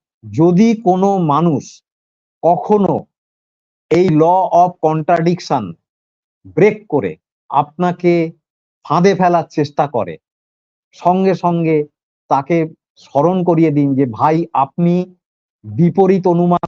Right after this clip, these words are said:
করছেন বা বিরুদ্ধ অনুমান করছেন। এই অনুমান একসঙ্গে সত্যি হতে পারে না, যে কোনো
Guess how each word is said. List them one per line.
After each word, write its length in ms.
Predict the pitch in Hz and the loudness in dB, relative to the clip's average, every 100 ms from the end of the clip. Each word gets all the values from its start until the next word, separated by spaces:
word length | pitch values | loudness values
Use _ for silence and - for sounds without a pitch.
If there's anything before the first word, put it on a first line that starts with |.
| 170 | -6
করছেন 460 | 180 - 190 180 135 | -6 -4 -4 -4 0
বা 140 | 131 | 0
বিরুদ্ধ 460 | 120 151 190 165 165 | 0 0 2 0 0
অনুমান 480 | 165 156 151 139 | -2 -2 -2 -2
করছেন। 420 | 127 110 _ 101 80 _ _ _ _ _ _ _ _ _ - | -4 -8 _ -14 -14 _ _ _ _ _ _ _ _ _ -2
এই 260 | 160 175 | 2 4
অনুমান 440 | 170 170 165 165 156 - | 2 2 0 -2 -4 -4
একসঙ্গে 540 | 143 - 165 160 160 | -4 -4 -6 -2 -2
সত্যি 400 | 147 151 143 160 | 0 -2 -2 0
হতে 220 | 147 151 | 0 0
পারে 200 | 131 143 | 0 0
না, 140 | 139 139 | 0 -4
যে 200 | 123 160 | -2 -2
কোনো 300 | 190 180 | 0 0